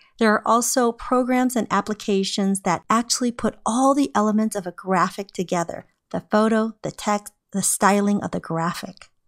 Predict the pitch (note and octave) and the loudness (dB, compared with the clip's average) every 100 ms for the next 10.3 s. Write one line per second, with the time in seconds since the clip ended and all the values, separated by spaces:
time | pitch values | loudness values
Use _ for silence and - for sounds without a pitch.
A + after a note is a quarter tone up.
0 | _ - - A#3 G#3 G3+ F#3+ - A3 G#3+ | _ -14 -4 -2 0 -2 -2 -2 0 0
1 | G#3 - G3 - F#3+ - A#3+ G#3+ G3+ F#3+ | 0 -4 -4 -4 -8 -4 -2 0 -2 -2
2 | F#3+ G3+ - D#4+ D4+ B3 - G#3+ G3+ - | -2 -4 -4 -4 -4 -4 0 0 0 0
3 | F#3+ A3+ - F3 - - - - D#4 F#4 | 2 4 2 0 -2 -6 -8 -2 2 4
4 | F#4+ D#4+ - A3 - B3+ A3 F#3+ F3 - | 2 0 2 2 2 2 2 2 0 -2
5 | F#3 F3 F3 - - - - A3 G#3+ G#3 | -2 -2 -4 -8 -16 -20 -4 0 6 10
6 | G#3+ A3+ - A#3 G3 G#3+ G3+ - G3 G3+ | 10 8 4 0 2 0 0 0 0 0
7 | A3+ A3 - G#3 G3 F#3 G3 G3+ A3 A3 | -2 -2 -2 -4 -4 -2 2 2 2 0
8 | A#3+ - G#3 G3+ G#3 - A#3+ C4+ B3 A#3+ | -2 -2 -2 -2 -2 0 2 4 8 8
9 | A#3+ F3+ F#3+ - A#3+ A3+ A3 D4 E4 F#3+ | 6 2 -2 0 0 2 2 2 2 2
10 | E3+ F3 G3+ | 0 0 -2